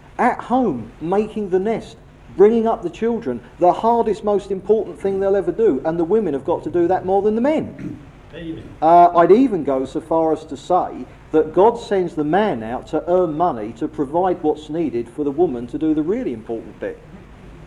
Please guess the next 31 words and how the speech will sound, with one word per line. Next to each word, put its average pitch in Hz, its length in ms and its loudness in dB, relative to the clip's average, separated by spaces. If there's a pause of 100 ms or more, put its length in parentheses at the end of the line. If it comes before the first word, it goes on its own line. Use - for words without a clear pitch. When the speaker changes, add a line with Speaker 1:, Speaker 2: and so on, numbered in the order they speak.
(140)
Speaker 1:
raise 180 360 4
the 135 60 -8
children 156 640 2 (100)
and 170 120 -6
guard 208 260 2
her 233 80 0
family. 233 500 -4 (260)
Now, 196 160 2
when 247 260 4
you 320 100 2
see 269 260 0
that 233 220 0
mutual 220 460 -2
partnership, 165 720 -4 (420)
you're 294 180 4
not 320 160 2
in 165 100 0
competition 190 600 -4
with 131 100 -4
anyone. 294 400 -6 (640)
And, 208 320 4
and, 202 260 0
and, 190 200 -2
and, 196 200 -4 (100)
and, 185 300 -6
and, 196 140 -4
and 190 140 -2
so 208 180 4
we've 185 260 0
got 220 240 4
this, 180 220 4